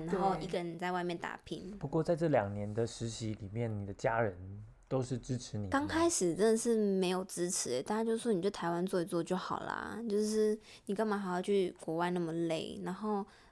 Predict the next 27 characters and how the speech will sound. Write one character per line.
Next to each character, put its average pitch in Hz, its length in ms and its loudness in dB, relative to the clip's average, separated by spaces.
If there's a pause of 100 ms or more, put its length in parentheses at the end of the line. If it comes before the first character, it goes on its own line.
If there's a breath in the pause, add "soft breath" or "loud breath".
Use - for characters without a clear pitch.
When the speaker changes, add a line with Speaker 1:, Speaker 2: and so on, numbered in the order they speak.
(100)
Speaker 2:
赚 240 200 4
的 196 100 4
钱 170 240 -4
其 175 140 -2
实 185 380 -2
你 165 120 -6
扣 196 220 -2
掉 190 140 2
房 165 200 -4
租， 170 140 -6
其 165 140 -6
实 180 100 -6
跟 170 160 -4
台 180 140 -6
湾 151 160 -4
赚 160 160 -4
的 - 80 -10
差 - 180 -8
不 - 100 -10
多。 - 160 -6
我 185 120 0
后 262 180 2
来 190 160 2
就 185 80 4
是 226 100 4
想 165 220 -2
说， 180 340 0